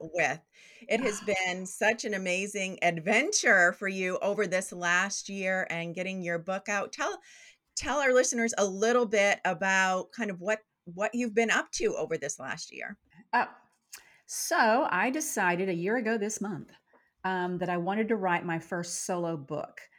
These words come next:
Speaker 2: Um, I had been part of a collaborative book that you, uh, published called Elevate Your Voice, and all I was responsible, uh, for was a chapter,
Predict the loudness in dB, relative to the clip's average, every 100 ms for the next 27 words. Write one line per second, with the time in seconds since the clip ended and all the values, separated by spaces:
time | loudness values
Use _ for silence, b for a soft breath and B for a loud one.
0 | b b _ -4 -2 -2 -4 -6 -8 -4
1 | -4 -2 -4 -4 -4 -4 -4 -6 -4 -4
2 | -4 -6 -6 -4 -4 -6 -10 -8 -6 -4
3 | -2 -4 -6 -6 -6 -6 -8 -8 -8 -6
4 | -8 -10 -16 b b b b -4 -2 0
5 | 0 0 -2 -4 -4 -4 -2 -4 -6 -8
6 | -6 -4 -2 -2 -2 -4 -2 0 0 0
7 | -2 -6 -4 -4 -4 -4 -4 -6 _ _
8 | -6 -2 -2 -4 -4 -2 -2 -4 -6 -2
9 | -2 -2 -6 -6